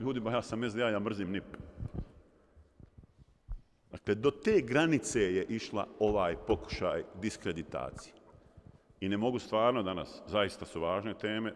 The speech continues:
vrlo se ozbiljno njima bavim, strateški se za to pripremamo i vrlo ću rado samo o tome sutra razgovarati. Ja danas hoću da uperite svjetla u ovo što sam rekao. Je li Konaković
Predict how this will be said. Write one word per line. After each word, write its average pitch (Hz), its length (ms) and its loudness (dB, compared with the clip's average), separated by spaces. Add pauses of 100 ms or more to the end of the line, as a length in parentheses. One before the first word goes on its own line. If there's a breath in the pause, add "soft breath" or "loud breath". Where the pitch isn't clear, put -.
vrlo 107 200 2
se - 160 -4
ozbiljno 110 400 -4
njima 107 220 -4
bavim, 95 320 -4 (360 loud breath)
strateški 131 680 2
se 104 140 -6
za 107 120 -2
to 107 160 -2
pripremamo 98 680 -6 (100)
i 104 80 0
vrlo 110 280 0
ću - 140 -6
rado 104 200 -2
samo 92 260 0
o 92 40 -4
tome 90 240 -6
sutra - 240 -10
razgovarati. 62 520 -8 (300 loud breath)
Ja 110 120 4
danas 113 240 0
hoću 110 260 -4
da 90 180 -2
uperite 90 520 -2
svjetla - 400 -6 (800 soft breath)
u 120 120 6
ovo 113 160 4
što 104 120 -8
sam 104 180 -4
rekao. 87 340 -2
Je 139 140 6
li 160 100 4
Konaković 151 800 0